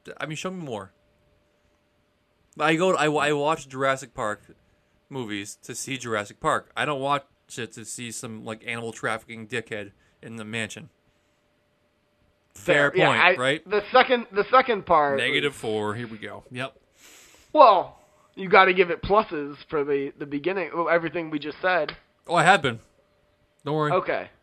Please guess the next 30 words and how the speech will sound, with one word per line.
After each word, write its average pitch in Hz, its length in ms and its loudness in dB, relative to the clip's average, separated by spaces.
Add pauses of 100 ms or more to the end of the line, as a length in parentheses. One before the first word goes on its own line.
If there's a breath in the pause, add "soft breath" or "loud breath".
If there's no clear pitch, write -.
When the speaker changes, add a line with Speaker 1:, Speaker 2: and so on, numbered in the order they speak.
(100)
Speaker 1:
There's 160 160 -2
been 196 120 4
a 185 80 6
lot 170 200 4
of 170 80 0
Speaker 2:
All 196 100 2
Speaker 1:
negatives. 170 280 4
Speaker 2:
right. - 720 -6
And 370 120 2
I 285 80 10
will 247 220 8
say, 214 120 2
I 190 120 10
don't 233 160 4
think 190 200 -2
you 202 240 -4
liked 226 320 2
it, 262 180 2 (340)
and 185 140 2
it 170 100 2
was 156 140 -8 (140)
completely 196 720 0
not 170 360 6
the 165 80 0
tone 170 360 -2
for 165 120 -8
this 165 200 -6
movie, 175 480 -4 (500 soft breath)
but - 200 2
Chris 226 260 2